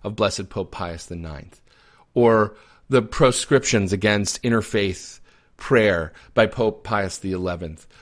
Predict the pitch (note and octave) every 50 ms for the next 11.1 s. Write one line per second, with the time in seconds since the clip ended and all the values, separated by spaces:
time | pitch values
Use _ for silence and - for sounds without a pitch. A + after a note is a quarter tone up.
0 | - - - C#3 B2 A#2+ B2+ B2 C3+ D3 C#3+ C#3+ C#3 C3 A#2+ A#2+ B2+ A#2 - -
1 | - - B2+ B2+ A#2+ A2+ G2 F#2 - - F#2+ F2+ F2 E2+ E2+ - A2+ G#2 G2+ F#2+
2 | - - _ _ _ _ - - C3 A2 - G#2 A#2+ A#2+ A#2 A#2 A2+ G#2+ G#2 G2
3 | - - G2+ G2 - - - - G2+ F#2 D#2+ D2 - - - - _ - _ _
4 | _ _ _ _ _ _ _ - C#3 - - - - - - - - D3+ C#3 B2
5 | D3+ F#3+ G3 F#3+ - - G3 F#3 E3+ C#3+ A2+ A2 D#3 D#3+ D#3 D3+ - - - C#3
6 | C3+ C#3+ C#3+ - D3+ C3+ B2+ - - C3+ C3+ C#3 B2+ - - A#2 G#2+ G2 F2+ F2+
7 | F2 - _ _ _ _ - G#2 G2+ G2+ G2+ G2 F#2+ - - - G#2 F#2+ F#2 F2
8 | E2+ E2+ F2+ F#2+ F#2+ F2 C#2+ - - G2+ G2 G2 G2+ G#2+ A2+ A#2+ A#2+ - - -
9 | G#2 G#2+ A2+ A2 - B2 A2 G#2 - - G#2 G#2 G#2 G#2 - - - G2 F#2 F#2+
10 | - F#2+ G2 - - G#2+ F#2+ F#2+ F2+ - - - - G#2+ G2+ G#2 G#2+ G#2+ F2+ D#2+
11 | - -